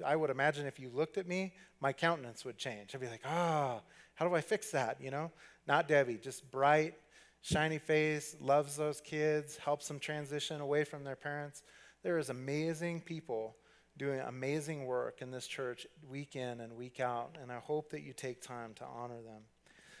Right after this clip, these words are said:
So you might say then, "That sounds really great. Why should we change?" <laughs> Well, we should change because, one, God is placing it in our heart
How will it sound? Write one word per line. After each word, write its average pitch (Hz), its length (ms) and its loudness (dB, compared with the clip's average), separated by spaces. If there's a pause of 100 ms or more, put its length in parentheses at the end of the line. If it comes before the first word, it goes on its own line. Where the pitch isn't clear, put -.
(140)
So - 160 4
you 165 140 2
might 175 240 8
say 170 200 6
then, 160 340 2 (100)
"That 160 200 10
sounds 165 300 2
really 156 220 4
great. 170 340 8
Why 147 160 6
should 147 220 -2
we 147 60 -4
change?" 147 520 0 (100)
<laughs> 156 60 0 (520)
Well, 151 220 8
we 151 100 0
should 143 200 -6
change 160 260 0
because, 139 340 -2
one, 143 260 -2
God 143 200 10
is 151 120 6
placing 147 340 -2
it 147 60 -2
in 147 60 0
our 147 180 2
heart 110 340 -2